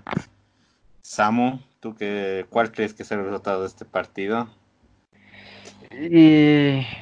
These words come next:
Speaker 2: no sé, viejo. En, en, eh, yo creo que influyen muchas cosas y tiene mucho que ver la, la jornada pasada. Ponte, te expulsan a Lewandowski, eh,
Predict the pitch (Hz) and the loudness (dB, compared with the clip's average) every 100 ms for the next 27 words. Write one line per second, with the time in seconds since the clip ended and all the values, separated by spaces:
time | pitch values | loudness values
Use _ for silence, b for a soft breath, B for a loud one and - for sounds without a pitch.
0 | 123 135 151 147 135 117 104 104 - 85 | -8 -4 -4 -2 -2 0 -4 -8 -14 -12
1 | 104 110 110 110 110 107 107 104 104 101 | -8 -6 -6 -8 -6 -4 -4 -4 -6 -8
2 | - - _ _ _ _ _ _ - - | -16 -20 _ _ _ _ _ _ -20 -20
3 | _ _ _ _ _ 110 104 104 104 101 | _ _ _ _ _ -4 -2 -2 -2 -2
4 | 101 101 101 101 104 104 101 117 120 127 | -2 -2 0 0 2 0 0 0 2 2
5 | 143 127 117 107 123 127 110 123 131 107 | 0 0 -2 -4 0 0 2 -2 -2 -4
6 | 101 - 117 117 107 95 92 101 101 113 | -4 -4 -2 -2 -6 -8 -10 -10 -8 -4
7 | 110 107 107 101 104 98 101 92 87 87 | -4 -4 -6 -8 -4 -2 -2 -2 -6 -10
8 | - 95 - 98 101 104 101 90 82 - | -12 -12 -6 -4 -2 0 0 0 -4 -4
9 | 95 - 110 110 98 98 113 110 107 92 | -6 0 2 4 2 0 -4 -2 -2 -2
10 | 85 78 - 95 - 113 107 107 101 95 | -2 -6 -6 -10 -6 -4 -2 -2 -2 0
11 | 95 90 98 101 107 110 - 104 101 104 | 0 0 0 2 2 0 -6 -8 -6 -6
12 | 101 - b b b b _ - 101 98 | -10 -20 b b b b _ -4 0 0
13 | 98 98 98 98 95 95 95 95 | 2 2 2 2 2 0 0 -2